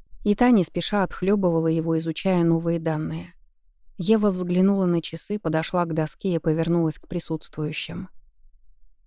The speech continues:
Новые данные, мое чутье и вероятность в семьдесят три целых и восемь десятых процента говорят о том, что Джаэль Стейнбергер убил девять человек,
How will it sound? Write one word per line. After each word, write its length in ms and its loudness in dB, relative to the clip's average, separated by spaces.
Новые 420 8
данные, 560 6
мое 340 4
чутье 640 0
и 140 4
вероятность 680 4
в 40 -18
семьдесят 560 -2
три 200 -2
целых 460 0
и 40 6
восемь 380 0
десятых 460 -4
процента 720 -2
говорят 460 6
о 80 6
том, 200 0
что 260 -2
Джаэль 440 4
Стейнбергер 880 2
убил 300 0
девять 320 -2
человек, 680 -2